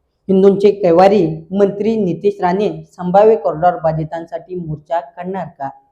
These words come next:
सध्या पंढरपूरचा मुद्दा हा प्रचंड मोठ्या प्रमाणावर गाजत आहे.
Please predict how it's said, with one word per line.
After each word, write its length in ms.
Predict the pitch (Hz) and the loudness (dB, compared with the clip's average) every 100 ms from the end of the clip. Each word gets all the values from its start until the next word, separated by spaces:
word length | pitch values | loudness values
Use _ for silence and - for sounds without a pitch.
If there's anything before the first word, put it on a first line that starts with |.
| _ _ _ _ _ _ _ _ _ _ _ _ _ _ _ _ _ _ - | _ _ _ _ _ _ _ _ _ _ _ _ _ _ _ _ _ _ 0
सध्या 360 | 214 185 196 | 4 8 6
पंढरपूरचा 680 | 175 - 196 196 196 202 - | 6 2 2 2 2 -4 -4
मुद्दा 420 | 196 185 165 160 151 | -4 -2 0 0 0
हा 160 | 156 170 | -4 -6
प्रचंड 540 | - 160 156 175 180 | -6 -12 -8 -4 -4
मोठ्या 320 | 165 151 147 | -2 -4 -6
प्रमाणावर 460 | 147 139 143 147 160 | -8 -6 -4 -4 -4
गाजत 420 | 147 147 135 147 | -2 -4 -2 -6
आहे. 220 | 143 147 | -6 -8